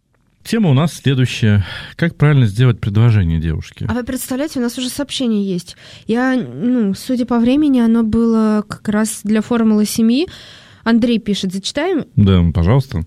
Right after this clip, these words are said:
Speaker 2: "Оцените, пожалуйста, со стороны, что я сделал не так в признании в любви. Я расстался с девушкой, спустя четыре года мы решили попробовать снова. На первой же встрече я ей сказал, что ее по-прежнему любли-,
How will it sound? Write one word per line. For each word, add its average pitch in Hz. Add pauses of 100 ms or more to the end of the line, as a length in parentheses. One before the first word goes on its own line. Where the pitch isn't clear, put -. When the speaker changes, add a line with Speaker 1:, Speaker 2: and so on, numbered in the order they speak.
(420)
Speaker 2:
"Оцените, 269
пожалуйста, 254
со 240
стороны, 240
что -
я 254
сделал 240
не 226
так 277
в -
признании 240
в 226
любви. 214
Я 185
расстался 311
с -
девушкой, 262
спустя -
четыре 233
года 254
мы 220
решили 214
попробовать 233
снова. 202 (340)
На 240
первой 330
же 240
встрече 262
я 226
ей 220
сказал, 240
что -
ее 220
по-прежнему 226
любли-, 233